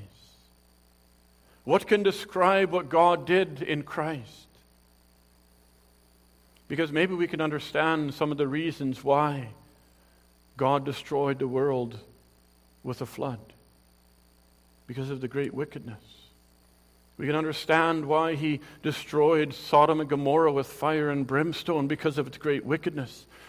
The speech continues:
We can even dis-, understand and even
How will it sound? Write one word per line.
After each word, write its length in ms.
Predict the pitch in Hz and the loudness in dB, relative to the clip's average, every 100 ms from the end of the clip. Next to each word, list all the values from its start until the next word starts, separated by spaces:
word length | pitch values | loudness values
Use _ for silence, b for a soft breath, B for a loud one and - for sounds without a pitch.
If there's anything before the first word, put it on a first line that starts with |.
| B B | B B
We 100 | 156 | 0
can 140 | 175 180 | 4 4
even 280 | 190 185 165 | 4 2 0
dis-, 280 | 160 - - B B B - - | 0 -4 -18 B B B -16 -4
understand 640 | - 165 151 160 175 190 175 | 0 0 2 6 6 6 4
and 100 | 175 | 4
even 300 | 165 165 | 4 2